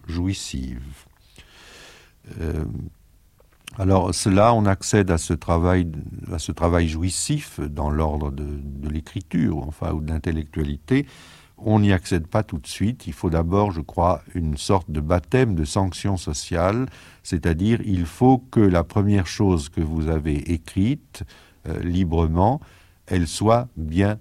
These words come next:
reçue et que ensuite, euh, le reste vous soit demandé. Sans cette espèce de première petite consécration, le travail ne peut pas faire plaisir. Le travail d'écriture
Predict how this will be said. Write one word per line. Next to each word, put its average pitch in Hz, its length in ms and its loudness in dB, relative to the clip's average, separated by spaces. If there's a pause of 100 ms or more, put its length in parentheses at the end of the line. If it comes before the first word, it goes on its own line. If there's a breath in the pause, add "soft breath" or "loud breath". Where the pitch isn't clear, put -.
reçue 80 600 -2 (360)
et 87 100 -4
que 87 400 0
ensuite, - 640 -6 (580 soft breath)
euh, 80 120 -12 (120)
le 78 160 -2
reste 92 460 -2
vous 80 200 -4
soit 90 420 0
demandé. 82 680 2 (500 soft breath)
Sans 92 420 0
cette 82 280 -4
espèce 85 540 -2
de 76 100 -4
première 85 580 0
petite - 440 -2
consécration, 87 880 -2 (320 loud breath)
le 85 160 0
travail 98 400 2
ne 90 240 4
peut 95 220 0
pas 82 180 -2
faire 85 240 0
plaisir. 95 600 -2
Le 78 100 -4
travail 85 320 0
d'écriture 82 580 0